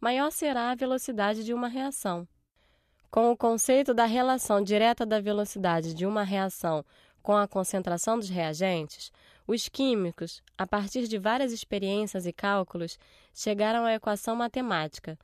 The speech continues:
que foi chamada de lei da cinética, que é expressa como a velocidade de uma reação é igual ao produto da constante da velocidade, que é a característica da reação,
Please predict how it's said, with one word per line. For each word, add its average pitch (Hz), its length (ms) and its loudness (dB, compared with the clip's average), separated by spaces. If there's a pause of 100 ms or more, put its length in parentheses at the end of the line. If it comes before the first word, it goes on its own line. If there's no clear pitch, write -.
(260)
que 208 120 -6
foi 220 180 2
chamada 208 560 0
de 202 120 -4
lei 202 300 0
da 247 140 -2
cinética, 170 720 -4 (540)
que 180 120 0
é 175 60 4
expressa 214 680 0
como 156 500 2 (600)
a 170 80 0
velocidade 175 720 0
de 254 100 -2
uma 247 180 0
reação 214 680 -2 (340)
é 185 160 4
igual 190 240 4
ao 185 80 2
produto 196 600 -2
da 233 120 0
constante 226 640 -4
da 240 140 0
velocidade, 233 880 -2 (400)
que 185 140 -2
é 190 80 4
a 185 60 0
característica 185 960 0
da 226 100 0
reação, 208 680 -2